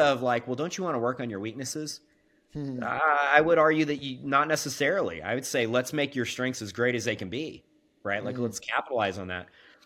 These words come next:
Speaker 1: And,
Speaker 2: Okay.
Speaker 1: you know, I think that as you understand what they are, you know, whether it's, uh, s-, you're, you, you're strategic or you're a visionary or compassion or whatever that is,
Speaker 2: Mm.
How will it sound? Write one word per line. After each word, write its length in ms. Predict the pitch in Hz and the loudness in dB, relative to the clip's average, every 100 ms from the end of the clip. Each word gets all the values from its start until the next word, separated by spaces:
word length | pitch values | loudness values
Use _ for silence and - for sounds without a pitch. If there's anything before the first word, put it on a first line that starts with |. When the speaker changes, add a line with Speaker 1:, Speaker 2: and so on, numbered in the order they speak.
| _ _ - | _ _ -2
Speaker 1:
And, 380 | 127 123 123 - _ - | 4 6 4 -4 _ -14
Speaker 2:
Okay. 200 | 117 110 - | -14 -14 -16
Speaker 1:
you 240 | 143 147 | -6 -2
know, 180 | 123 - _ _ _ 139 | -2 -2 _ _ _ -6
I 60 | |
think 260 | 139 170 151 | 0 -2 2
that 160 | 135 | 0
as 280 | - 139 143 | 2 2 2
you 140 | 151 139 | 2 0
understand 460 | 127 120 123 117 | 0 -2 -2 -2
what 160 | 117 110 | -2 -2
they 140 | 104 | -4
are, 300 | 98 90 73 _ _ _ _ _ _ - | -4 -6 -10 _ _ _ _ _ _ -16
you 100 | 104 | -10
know, 100 | 101 | -6
whether 380 | 104 107 107 104 | -2 -2 0 0
it's, 300 | 98 - 98 | -2 -2 -8
uh, 40 | |
s-, 220 | 85 - - | -8 -8 -10
you're, 220 | 123 98 92 | -8 -8 -8
you, 380 | 127 110 101 98 | -14 -14 -14 -16
you're 200 | 107 98 | -12 -10
strategic 720 | 95 107 95 143 120 92 80 87 | -8 -10 -8 -6 -6 -8 -12 -14
or 40 | |
you're 220 | 87 90 | -12 -12
a 60 | 92 | -8
visionary 800 | 107 135 117 104 98 95 87 85 | -4 -2 -2 -4 -6 -6 -10 -12
or 380 | 90 98 95 - _ _ _ | -10 -8 -8 -12 _ _ _
compassion 720 | - 98 - 117 113 - 90 85 | -16 -10 -6 -2 -2 -4 -12 -14
or 180 | 90 87 _ _ | -16 -16 _ _
whatever 320 | 110 123 165 156 | -4 0 0 2
that 240 | 123 113 | 2 2
is, 440 | 113 104 90 | 0 0 -2
Speaker 2:
Mm. 60 | 113 | -8